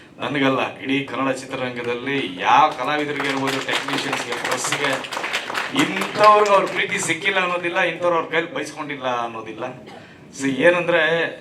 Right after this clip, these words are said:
ಎಕ್ಸಾಂಪಲ್‌ಗಳು ಹೇಳ್ಬೇಕಂದ್ರೆ ಒಂದ್ ಸಾವಿರ ಇದೆ. ನಾವ್ ಯಾವತ್ತು ಅವ್ರ ಮನೆಗೆ ಹೋದ್ರೂನು ಸಹ ಸಿನಿಮಾದವ್ರಿಗೆ "ಅವ್ರ ಆಚೆ ಕೂತ್ಕೊಳ್ಳಿ, ಹಾಲಲ್ಲಿ ಕೂತ್ಕೊಳ್ಳಿ, ವೇಟ್ ಮಾಡಿ", ಈ ಕಥೆನೇ ಇಲ್ಲ. ಡೈರೆಕ್ಟು ಡೈನಿಂಗ್ ಟೇಬಲ್ಲೇ.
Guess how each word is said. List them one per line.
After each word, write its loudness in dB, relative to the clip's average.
ಎಕ್ಸಾಂಪಲ್‌ಗಳು 0
ಹೇಳ್ಬೇಕಂದ್ರೆ -4
ಒಂದ್ -4
ಸಾವಿರ 4
ಇದೆ. -6
ನಾವ್ -2
ಯಾವತ್ತು 4
ಅವ್ರ 2
ಮನೆಗೆ 2
ಹೋದ್ರೂನು 0
ಸಹ -2
ಸಿನಿಮಾದವ್ರಿಗೆ 2
"ಅವ್ರ 2
ಆಚೆ 2
ಕೂತ್ಕೊಳ್ಳಿ, -2
ಹಾಲಲ್ಲಿ 2
ಕೂತ್ಕೊಳ್ಳಿ, -4
ವೇಟ್ 0
ಮಾಡಿ", 0
ಈ -12
ಕಥೆನೇ 0
ಇಲ್ಲ. -4
ಡೈರೆಕ್ಟು 4
ಡೈನಿಂಗ್ -2
ಟೇಬಲ್ಲೇ. -4